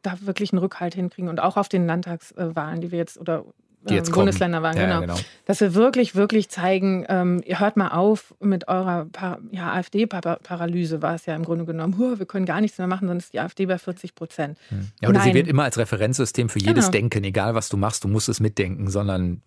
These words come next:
Speaker 2: das mal
Speaker 1: Nein,
Speaker 2: vielleicht
Speaker 1: gar
Speaker 2: wieder
Speaker 1: nicht, sondern
Speaker 2: wegzulassen.
Speaker 1: wirklich einfach mal wieder diese Sachorientierung, ne?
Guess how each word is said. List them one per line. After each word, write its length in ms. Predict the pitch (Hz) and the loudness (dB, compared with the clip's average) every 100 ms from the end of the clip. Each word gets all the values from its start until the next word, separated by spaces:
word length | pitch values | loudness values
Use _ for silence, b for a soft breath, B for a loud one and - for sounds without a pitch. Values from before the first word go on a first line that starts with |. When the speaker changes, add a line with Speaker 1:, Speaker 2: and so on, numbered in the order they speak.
| _ | _
Speaker 2:
das 200 | 104 - | -2 0
mal 60 | - | 0
Speaker 1:
Nein, 80 | 453 | 2
Speaker 2:
vielleicht 200 | 302 208 | 2 4
Speaker 1:
gar 100 | 339 | 4
Speaker 2:
wieder 80 | 294 | 6
Speaker 1:
nicht, 180 | 196 | 4
sondern 220 | - 240 233 | 6 6 6
Speaker 2:
wegzulassen. 260 | 240 359 | 6 6
Speaker 1:
wirklich 200 | 311 262 | 4 0
einfach 200 | 262 285 | 0 2
mal 160 | 262 247 | 2 4
wieder 120 | 240 | 4
diese 220 | 220 208 | 6 4
Sachorientierung, 1200 | 202 220 294 - - 208 208 196 - 202 175 170 | 4 2 0 -2 0 2 4 4 2 2 2 0
ne? 140 | 170 | -2